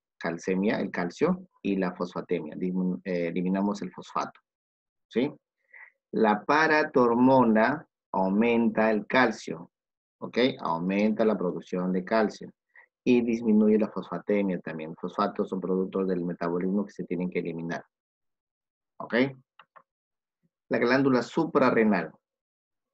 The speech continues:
Supra, arriba de los riñones. Tenemos nuestros riñones,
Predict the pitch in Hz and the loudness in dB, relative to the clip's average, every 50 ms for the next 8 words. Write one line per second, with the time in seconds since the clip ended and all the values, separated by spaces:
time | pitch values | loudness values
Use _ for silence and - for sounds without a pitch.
0 | _ _ - - - 117 110 104 - 113 123 156 190 208 214 - - 87 95 98 | _ _ -20 -6 -2 -2 0 0 2 2 2 2 0 -2 -6 -6 -6 -4 -4 -2
1 | 98 101 101 98 117 - 220 220 190 - 98 90 87 90 92 92 92 92 92 90 | 0 0 2 2 2 0 0 -4 -6 -6 -4 -4 -2 -2 -2 -2 -2 -4 -4 -2
2 | 90 95 95 95 92 87 78 - - - _ _ _ - 85 90 92 95 104 101 | -2 0 0 0 -2 -2 -4 -8 -12 -18 _ _ _ -8 -4 -2 -2 -2 -2 -2
3 | 104 120 113 117 117 117 117 117 123 131 139 139 - | -2 -2 -2 0 0 -2 0 0 0 0 -2 -4 -8